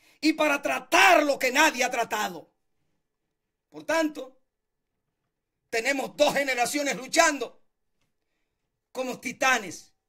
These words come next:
Una generación está renuente a dar y la otra a recibir. Esta desconfianza titánica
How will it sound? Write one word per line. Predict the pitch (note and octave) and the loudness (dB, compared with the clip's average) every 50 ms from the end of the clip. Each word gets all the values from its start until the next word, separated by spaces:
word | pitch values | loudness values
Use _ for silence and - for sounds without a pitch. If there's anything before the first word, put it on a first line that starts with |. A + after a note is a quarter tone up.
| _ _ _ _ _ _ _ _ _ _ _ _ _ _ _ - | _ _ _ _ _ _ _ _ _ _ _ _ _ _ _ -6
Una | - D4+ D4 A#3 | -2 -2 0 0
generación | A#3+ C4 C4 B3+ A#3+ A3 - D4 C#4 B3+ | 0 0 0 -2 -2 -2 -4 -4 -4 -4
está | - - C#4+ C4+ A#3+ | -4 -2 -2 -2 0
renuente | B3+ A#3+ A#3 B3 C4+ D4+ D#4+ E4 E4 E4 - F#4 F4 - _ _ _ _ _ _ _ _ _ _ - | 0 0 -2 0 0 0 0 0 -2 -6 -8 -8 -8 -8 _ _ _ _ _ _ _ _ _ _ -2
a | G#3+ A#3+ A#3 | 0 0 2
dar | A3 B3+ C4+ D4 D#4 E4+ D#4+ - - - - - | 2 4 6 6 6 4 2 -4 -10 -18 -20 -8
y | - C#4+ D4 | -4 -2 0
la | C#4 C4 B3+ C4 | 2 2 2 4
otra | D4+ D#4 D4+ - - D4+ C#4+ | 2 2 0 0 0 -2 -2
a | - - B3+ B3 B3 | -2 -2 -2 -2 -2
recibir. | B3 A#3 - B3+ B3+ C4 C4 B3 G3+ D3+ - _ _ _ _ _ _ _ _ _ _ | -2 -4 -6 -6 -8 -8 -8 -8 -8 -10 -14 _ _ _ _ _ _ _ _ _ _
Esta | C#4 F4 E4+ F#4 F#4 | -6 -2 0 2 4
desconfianza | F4+ E4 - - D#4 C#4+ C4 - C#4+ E4 F4 F4 D4+ D#4 F4 D#4 | 4 4 4 2 0 -2 -2 -2 4 6 8 8 8 6 2 0
titánica | - C#4 C4 - - D#4 D4+ C#4 B3 A3+ G#3 G3 - - - - | 0 -4 -8 -2 0 2 2 2 0 -2 -8 -12 -14 -16 -16 -16